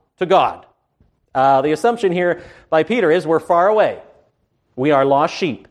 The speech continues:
We have wandered away. Now, this is, of course, what Adam and Eve did in the garden, what they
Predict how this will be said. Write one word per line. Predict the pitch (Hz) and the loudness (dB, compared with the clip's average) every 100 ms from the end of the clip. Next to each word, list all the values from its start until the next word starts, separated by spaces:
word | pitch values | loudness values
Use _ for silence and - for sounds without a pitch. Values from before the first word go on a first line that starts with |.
| _ _ _ _ _ _ _ - | _ _ _ _ _ _ _ -6
We | 147 | -2
have | 151 123 | 0 0
wandered | 135 143 147 143 143 | 0 0 0 0 0
away. | 139 120 - - _ _ - | 0 -2 -6 -20 _ _ -8
Now, | 113 | -6
this | 120 | -6
is, | |
of | 123 | -6
course, | 147 135 | -6 -2
what | 135 | 0
Adam | 131 135 | 0 0
and | 147 | 0
Eve | 160 127 | 0 0
did | 156 | 0
in | 151 | 0
the | 147 | 0
garden, | 160 175 117 | 2 0 -2
what | 120 117 | -4 -2
they | 131 127 | -2 -4